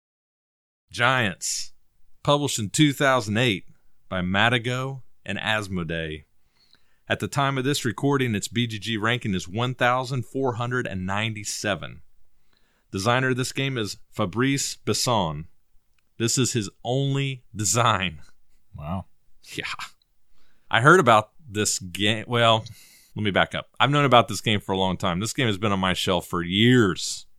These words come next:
Speaker 1: and I had not played it. Bought this game at a local board game store because I'd heard good things about it from Tom Vassell, although I've not heard Tom talk about this game in years. Well, until the reprint a few years ago.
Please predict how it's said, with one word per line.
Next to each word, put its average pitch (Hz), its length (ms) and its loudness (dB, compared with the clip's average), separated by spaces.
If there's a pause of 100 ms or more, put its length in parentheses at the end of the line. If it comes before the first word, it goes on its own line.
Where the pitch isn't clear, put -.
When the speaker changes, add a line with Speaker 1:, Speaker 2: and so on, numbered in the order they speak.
Speaker 1:
and 95 120 -2
I 95 60 2
had 90 120 0
not 92 240 2
played 78 300 -6
it. - 100 -18 (360)
Bought 104 200 2
this 104 160 -2
game 107 220 -2
at 95 60 -2
a 92 40 0
local 104 300 0
board 101 320 -2
game 92 200 -2
store 98 260 -4
because 98 200 -8
I'd 104 160 -2
heard 113 240 -4
good 107 160 -2
things 110 200 -4
about 113 180 2
it 127 80 -4
from 135 140 -12
Tom 151 280 2
Vassell, 123 480 0 (560)
although 117 220 -4
I've 107 140 -2
not 117 180 -2
heard 123 200 -6
Tom 123 200 -6
talk 117 200 -2
about 110 200 -4
this 98 180 -8
game 101 300 -4
in 90 320 -6
years. 92 840 0 (320)
Well, 98 380 0 (180)
until 107 280 0
the 92 80 0
reprint 92 460 0
a 80 40 -8
few 82 180 -6
years 82 240 -4
ago. 76 300 -8